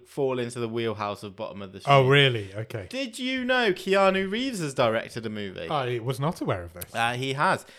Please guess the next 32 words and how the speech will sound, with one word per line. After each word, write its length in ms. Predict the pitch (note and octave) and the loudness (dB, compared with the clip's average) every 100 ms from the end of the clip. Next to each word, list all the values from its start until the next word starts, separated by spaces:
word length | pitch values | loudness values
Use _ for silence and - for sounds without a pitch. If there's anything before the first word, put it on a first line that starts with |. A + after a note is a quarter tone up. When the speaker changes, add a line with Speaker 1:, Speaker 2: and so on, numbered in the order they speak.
| - _ | -20 _
Speaker 1:
He 200 | F#3 G3+ | -2 4
directed 400 | G3+ E3+ - D#3 | 4 4 0 -2
a 40 | |
movie 480 | E3+ F3+ A2 G2+ F2+ _ _ | 0 0 0 -4 -6 _ _
in 120 | A#2 | -12
twenty 500 | A#2+ - D#3 D#3 - D3+ | -10 -6 -6 -6 -6 -6
thirteen 800 | - D3 D3 - D#3+ C3+ G#2 F2 _ _ _ | -4 -4 -4 -2 -2 -2 -4 -8 _ _ _
Speaker 2:
Okay. 280 | C#3 C#3 D#3+ - | -6 -2 -2 -2
Speaker 1:
and 160 | A2+ A#2+ | -6 -6
has 180 | A2 | -6
never 280 | B2+ C3 B2+ | -6 -4 -4
directed 500 | A2+ B2+ A#2 - - | -4 -6 -8 -14 -14
another 280 | A#2+ A#2 A#2+ | -12 -12 -12
one 200 | A2+ G#2+ | -14 -16
since. 300 | - B2+ C3+ _ _ | -16 -18 -18 _ _
Speaker 2:
Nice. 500 | A2+ G2+ - - - _ _ _ - | -6 -4 -4 -6 -18 _ _ _ -18
Speaker 1:
Uh, 100 | G2+ | -16
he 300 | B2+ C#3+ D3+ | -8 -6 -6
directed 800 | - C3 C3 - - G2+ F#2 - _ _ - | -4 -2 -2 -6 -8 -10 -10 -14 _ _ -14
Man 400 | A2+ B2+ C#3 C#3+ | -6 -2 0 2
of 180 | C3+ C3 | 0 -2
Tai 360 | - C#3 C3+ | -6 -2 -2
Chi. 480 | C3 - C#3 C3 F2+ - _ _ B2+ | -4 -6 -4 -4 -6 -12 _ _ -6
Speaker 2:
Man 280 | B2 C#3 G#3 | 0 2 2
of 160 | - | 0
Tai 320 | - E3 F#3 | 0 4 4
Chi? 240 | F3+ - F3 G3+ G#2 | 2 0 2 2 0
Speaker 1:
<laughs> 40 | |
Yeah. 380 | C#3 B2 D3 A2+ - _ _ _ _ _ _ _ _ | 0 2 2 0 -4 _ _ _ _ _ _ _ _
Which 440 | E3+ F#3+ E3+ - - | 6 6 6 -2 -10
Speaker 2:
That 80 | |
sounds 200 | - C#3+ | -6 -6